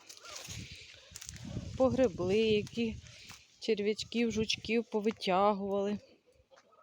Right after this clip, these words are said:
І все, тепер можна тут копати, перебивати.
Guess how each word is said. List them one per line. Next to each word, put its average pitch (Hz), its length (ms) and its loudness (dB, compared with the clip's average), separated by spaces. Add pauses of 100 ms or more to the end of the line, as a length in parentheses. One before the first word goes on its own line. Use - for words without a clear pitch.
(360)
І 247 100 4
все, 247 260 4
тепер 220 220 2
можна 214 320 2
тут 202 220 0
копати, 269 500 6
перебивати. 196 800 2